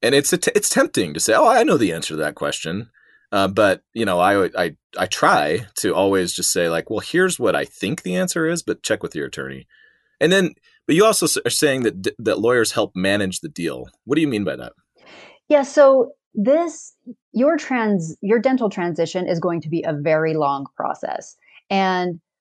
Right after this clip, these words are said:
Speaker 2: while the dental transi-, transition is happening, you might still be a dentist. You know, you've gotta go into work and you've gotta, you've gotta do your dental work.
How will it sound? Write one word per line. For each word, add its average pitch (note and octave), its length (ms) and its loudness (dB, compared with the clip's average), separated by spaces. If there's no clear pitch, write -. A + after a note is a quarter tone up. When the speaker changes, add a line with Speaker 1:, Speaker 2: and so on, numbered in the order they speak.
Speaker 2:
while G#3 540 4
the F#3+ 180 0
dental G3 280 -2
transi-, F#3 480 -2
transition F#3 440 -2
is E3+ 120 -6
happening, F3 540 -2
you G#3 440 0
might F3 300 -4
still F3+ 400 -2
be F3+ 340 0
a F3+ 80 0
dentist. - 580 -2
You G3+ 100 2
know, F#3+ 60 2
you've G3 180 0
gotta G3+ 200 2
go G3+ 280 4
into G3 220 0
work C4+ 240 2
and F3 140 -4
you've G3 100 0
gotta, F#3+ 420 0
you've F3+ 220 -8
gotta F#3+ 240 0
do G#3 380 -2
your G3 120 2
dental G3 380 0
work. D#3+ 220 0